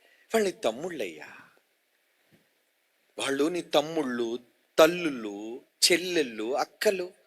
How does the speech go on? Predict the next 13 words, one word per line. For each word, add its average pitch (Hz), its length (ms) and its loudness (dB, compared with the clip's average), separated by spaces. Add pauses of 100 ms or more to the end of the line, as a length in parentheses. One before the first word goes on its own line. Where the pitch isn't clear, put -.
(680)
ఈ 196 100 8
మాట 202 300 4
వినడానికి 240 460 4
ఎంత 240 260 4
బాగుంది. 247 540 4 (540)
నీ 156 60 2
చెల్లిని 220 360 4
నువ్వు 220 120 2
అసహించుకుంటావా? 175 720 -2 (680)
నీ 170 120 2
అక్కను 254 340 4
నువ్వు 208 160 0
అసహించుకుంటావా? 156 760 -4